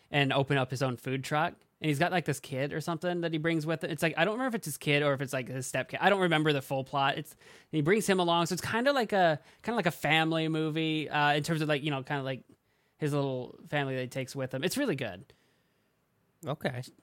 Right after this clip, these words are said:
Speaker 1: Yeah,
Speaker 2: Okay.
Speaker 1: look it up. I do recommend it. I bought it for Justin as, like, a, uh, like, Christmas gift. Yeah, 'cause, like, I always bought people, like, movies for Christmas or whatever. I bought it for
Speaker 2: Mm-hmm.
Speaker 1: him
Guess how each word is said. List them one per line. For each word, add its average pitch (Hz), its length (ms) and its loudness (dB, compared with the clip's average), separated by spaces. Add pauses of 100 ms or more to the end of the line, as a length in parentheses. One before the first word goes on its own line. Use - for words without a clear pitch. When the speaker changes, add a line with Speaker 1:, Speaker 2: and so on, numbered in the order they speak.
(140)
Speaker 1:
Yeah, 147 100 2
Speaker 2:
Okay. 151 200 4
Speaker 1:
look 180 140 0
it 175 60 2
up. 165 220 4
I 165 120 2
do 185 160 2
recommend 165 400 4
it. 160 100 0
I 170 220 4
bought 170 340 2
it 127 240 0
for 120 440 -4 (120)
Justin 135 560 -4
as, 131 220 -6
like, 135 180 -2
a, 135 240 -2 (540)
uh, 139 360 2
like, 131 140 -8
Christmas 214 400 -4
gift. 262 260 0
Yeah, 190 120 0
'cause, 170 100 -2
like, 190 140 2
I 175 140 4
always 180 200 4
bought 165 220 2
people, 170 140 2
like, 147 120 0
movies 160 400 0
for 151 100 -8
Christmas 165 360 -6
or - 20 -4
whatever. 185 240 -6
I 160 60 0
bought 175 180 -2
it 170 60 -6
for 147 100 -2
Speaker 2:
Mm-hmm. 117 140 -2
Speaker 1:
him 120 400 -4